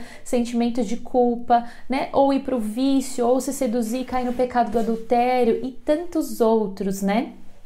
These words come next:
Tantas outras questões que a gente pode deixar se, se movida aí pelas nossas emoções.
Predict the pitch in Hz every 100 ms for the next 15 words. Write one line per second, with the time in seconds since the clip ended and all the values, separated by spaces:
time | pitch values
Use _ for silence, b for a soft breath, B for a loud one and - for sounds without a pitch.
0 | - - - - - B B B 269 302
1 | 269 269 262 - 254 247 226 226 220 220
2 | - 220 214 226 - 220 226 220 - -
3 | - 220 214 208 226 202 208 277 240 233
4 | 214 220 208 208 214 220 208 214 214 208
5 | - 196 196 196